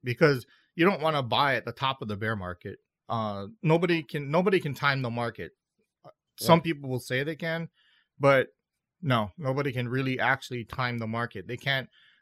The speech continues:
Speaker 1: buy when it's at the absolute lowest val-, lowest price and then sell at the absolute highest price. But
Speaker 2: How
Speaker 1: yeah,
Speaker 2: about
Speaker 1: you're
Speaker 2: if
Speaker 1: correct.
Speaker 2: I have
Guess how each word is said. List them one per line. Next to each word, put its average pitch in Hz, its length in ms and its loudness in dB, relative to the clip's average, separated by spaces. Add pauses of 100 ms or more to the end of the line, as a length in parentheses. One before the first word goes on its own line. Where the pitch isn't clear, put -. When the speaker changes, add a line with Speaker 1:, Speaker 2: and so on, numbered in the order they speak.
(100)
Speaker 1:
buy 147 520 4
when 131 320 0
it's - 360 -6 (120)
at 143 240 0
the 147 180 -10
absolute 139 760 -4
lowest 135 540 -2
val-, 135 380 0
lowest 139 680 -2
price 143 360 -2
and 127 160 -4
then 120 140 -4
sell 131 380 -2
at 120 160 -6
the 127 80 -6
absolute 117 480 -6 (320)
highest 123 400 -2
price. 95 340 -8 (560)
But 139 240 2
Speaker 2:
How 156 140 4
Speaker 1:
yeah, 156 80 10
Speaker 2:
about 214 100 8
Speaker 1:
you're - 120 6
Speaker 2:
if 208 80 2
Speaker 1:
correct. 185 260 8
Speaker 2:
I - 20 10
have 185 180 6